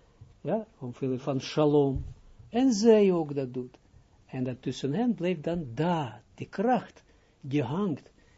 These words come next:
in, in, is als het ware tussen hen in. Duidelijk.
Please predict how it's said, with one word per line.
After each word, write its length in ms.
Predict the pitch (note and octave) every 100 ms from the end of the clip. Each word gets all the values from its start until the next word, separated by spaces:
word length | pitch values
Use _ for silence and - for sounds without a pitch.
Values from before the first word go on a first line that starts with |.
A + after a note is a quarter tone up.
| _ -
in, 380 | C#3 C#3+ D3 D3 - _ _ _ _ _
in, 480 | _ - C3+ C#3 C#3 - _ _ - -
is 260 | - C3 C3+
als 180 | C3+ -
het 100 | B2+
ware 280 | C3 B2
tussen 300 | A#2+ D#3+ C#3+
hen 240 | G#2+ A2+ A2 _ _
in. 180 | A#2+ - _ _ _ _ _ _ _ _ _ _ _ - - - - _ _ _ _ _ _ _ _ - _ _ _ _ _ _ _ _ - - - _ _ _ _ _ _ _ _ _ _ _ _ -
Duidelijk. 300 | F#3 A#3+